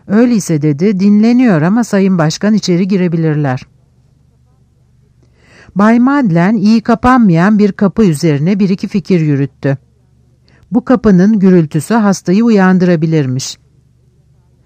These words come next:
Sonra Fanti'nin odasına girdi, yatağa yaklaştı, perdeleri araladı. Kadın uyuyordu. Soluğu göğsünden bu hastalıklara özel hırıltıyla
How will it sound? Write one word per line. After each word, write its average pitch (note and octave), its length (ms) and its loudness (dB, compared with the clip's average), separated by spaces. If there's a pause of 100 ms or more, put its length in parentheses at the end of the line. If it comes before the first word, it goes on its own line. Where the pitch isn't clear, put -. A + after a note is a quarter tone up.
(180)
Sonra A#3 400 0
Fanti'nin A3+ 520 0
odasına D#3 440 -2
girdi, C#3+ 400 -2
yatağa F#3+ 500 0
yaklaştı, D3 760 -2
perdeleri F3 600 0
araladı. C3+ 560 -2 (500)
Kadın F#3+ 320 0
uyuyordu. C#3+ 760 0 (580)
Soluğu F3+ 600 2
göğsünden E3+ 840 0 (300)
bu G#3+ 140 2
hastalıklara G3+ 760 0
özel F3 380 0
hırıltıyla F3 840 0